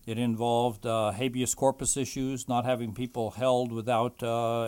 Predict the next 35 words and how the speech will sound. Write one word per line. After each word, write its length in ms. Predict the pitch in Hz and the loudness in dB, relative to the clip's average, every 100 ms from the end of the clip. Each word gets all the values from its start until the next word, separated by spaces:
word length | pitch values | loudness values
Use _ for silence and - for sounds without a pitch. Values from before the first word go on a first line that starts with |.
| 113 | -2
any 220 | 117 123 | 0 0
knowledge 520 | 117 117 117 123 113 | 2 2 2 0 -4
or, 200 | 117 113 - | -6 -6 -6
uh, 280 | 117 110 107 | -4 -2 -2
or 240 | - 117 | -2 -2
information 560 | 123 117 120 127 120 117 | -2 0 0 0 0 -2
available 460 | 110 117 120 110 104 | 0 -2 -2 -2 -4
about 260 | 104 98 | -2 -2
how 180 | 117 117 | -2 -2
they 80 | 110 | -4
were 200 | 95 101 | -6 -4
held. 380 | 123 101 80 - _ - - - - - _ - | 0 0 -2 -14 _ -20 -20 -20 -20 -20 _ -8
And 360 | 131 131 135 131 | 2 4 4 2
if 100 | 127 | 0
you've 100 | 127 | 0
been 140 | 135 | 0
following 520 | 117 165 160 156 147 | 6 6 6 4 2
the 100 | 135 | 0
debate 280 | 127 139 143 | 2 2 4
in 60 | 135 | 4
the 60 | |
United 320 | 127 131 127 | 6 6 4
States 320 | - 160 165 170 | 2 2 2 -2
in 80 | |
recent 320 | 147 139 139 143 | -2 -2 -2 0
years, 360 | 139 139 - - - - - - - | 0 0 -2 -14 -20 -20 -20 -20 -2
you'll 120 | 143 | 2
find 380 | 151 151 147 139 | 4 6 6 6
that 80 | 131 | 4
all 260 | 147 151 151 | 6 8 6
of 120 | 127 | 4
the 200 | 135 143 | 0 0
issues 440 | 143 147 135 127 | 0 0 0 0
that 160 | 127 120 | -4 -2
I, 480 | 123 147 151 147 | 2 4 2 -2